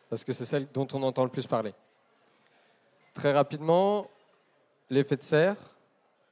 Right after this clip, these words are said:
c'est peut-être quelque chose dont vous avez entendu parler. L'effet de serre, c'est un phénomène naturel.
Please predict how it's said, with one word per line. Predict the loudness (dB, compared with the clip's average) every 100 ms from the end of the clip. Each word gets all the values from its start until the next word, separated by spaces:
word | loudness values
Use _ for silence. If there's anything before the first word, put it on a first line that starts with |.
| _ _ _
c'est | -10 -4 -4 -4
peut-être | -4 -4 -4
quelque | -10 -4
chose | -2 -2
dont | 0
vous |
avez | 0 0
entendu | -2 -4 -2
parler. | 0 2 2 0 -6 _ _ _ _ _ _ _ _ _
L'effet | 0 0
de | 2
serre, | 0
c'est | 2
un | 2
phénomène | 2 4 2 2
naturel. | 0 2 2 2